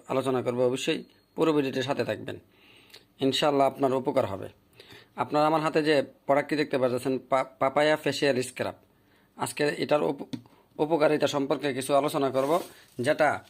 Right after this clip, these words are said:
প্রতিটি ব্যক্তিরই খুবই প্রয়োজনীয়। প্রথমত, এই পাপায়া ফেসিয়াল স্ক্রাবটি ত্বকের গভীর থেকে ময়লা পরিষ্কার করে। যাদের মুখের মধ্যে, মুখের গভীরে ময়লা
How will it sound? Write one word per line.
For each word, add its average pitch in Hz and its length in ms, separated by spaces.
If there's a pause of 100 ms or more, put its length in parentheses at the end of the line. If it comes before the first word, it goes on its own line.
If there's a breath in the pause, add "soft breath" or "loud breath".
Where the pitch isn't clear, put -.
প্রতিটি 170 420
ব্যক্তিরই 147 600
খুবই 165 440 (160)
প্রয়োজনীয়। 139 420 (800 loud breath)
প্রথমত, 175 420
এই 151 380
পাপায়া 156 420
ফেসিয়াল 156 400
স্ক্রাবটি 135 600 (140)
ত্বকের 156 320
গভীর 147 300
থেকে 160 200
ময়লা 151 280
পরিষ্কার 135 380
করে। 95 220 (160)
যাদের 127 400
মুখের 143 300
মধ্যে, 123 380 (1300 soft breath)
মুখের 131 680
গভীরে 139 600
ময়লা 135 560